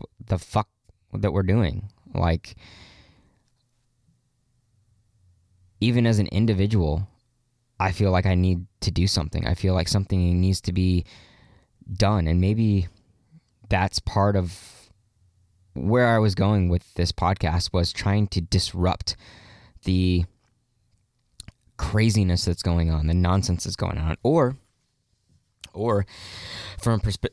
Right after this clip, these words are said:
a different perspective, maybe there is no nonsense. Maybe I think there's nonsense. But, uh, I think that's why we gotta have these conversations. And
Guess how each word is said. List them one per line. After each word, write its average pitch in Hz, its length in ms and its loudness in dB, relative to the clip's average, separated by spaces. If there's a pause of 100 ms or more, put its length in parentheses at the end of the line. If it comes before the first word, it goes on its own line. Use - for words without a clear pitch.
(120)
a 98 60 -2
different 104 260 -4
perspective, 101 560 -2 (1000)
maybe 120 240 2
there 117 140 2
is 147 80 0
no 110 100 0
nonsense. - 520 -4
Maybe 113 320 0 (160)
I 127 160 0
think 90 220 -4
there's 82 180 0
nonsense. 69 520 -2 (540)
But, 110 240 0
uh, 92 380 2 (160)
I 110 60 -2
think 160 180 -2
that's - 180 -4
why 110 300 0
we 95 160 -2
gotta 101 180 0
have 104 140 0
these 98 120 0
conversations. 90 680 -2
And 87 440 0